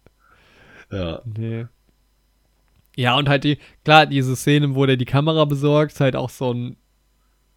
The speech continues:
Speaker 2: so ein Win-Moment, wo du nur denkst, "Yes! Yes!"
Speaker 1: Ja, echt so.
Speaker 2: Genial.
Speaker 1: Das ist so nice. Aber wirklich, hey, echt, diese ganzen Dreharbeiten da draußen auf diesem, in diesem Valley da,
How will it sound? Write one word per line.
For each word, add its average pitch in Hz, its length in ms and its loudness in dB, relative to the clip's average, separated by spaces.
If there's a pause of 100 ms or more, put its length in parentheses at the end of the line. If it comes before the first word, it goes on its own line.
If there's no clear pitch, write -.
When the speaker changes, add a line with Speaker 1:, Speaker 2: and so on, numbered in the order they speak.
(280)
Speaker 2:
so 147 120 -8
ein 127 100 -4
Win-Moment, 175 760 4
wo 151 40 0
du 135 100 0
nur 131 160 -4
denkst, 123 300 -6
"Yes! - 500 -8 (320)
Yes!" - 500 0
Speaker 1:
Ja, 73 360 -2 (360)
echt - 220 -8
so. - 180 -8
Speaker 2:
Genial. 127 320 -6
Speaker 1:
Das 139 140 -6
ist - 180 -10
so 90 160 -2
nice. 85 440 -2 (300)
Aber 95 320 -6
wirklich, 107 420 -12
hey, - 300 -12
echt, - 240 -16
diese 98 180 -14
ganzen 113 320 -10
Dreharbeiten 104 560 -2
da 95 100 -6
draußen 101 600 -4
auf - 220 -8
diesem, 92 540 -10
in 92 120 -8
diesem 87 300 -8
Valley 90 340 2
da, 85 360 -4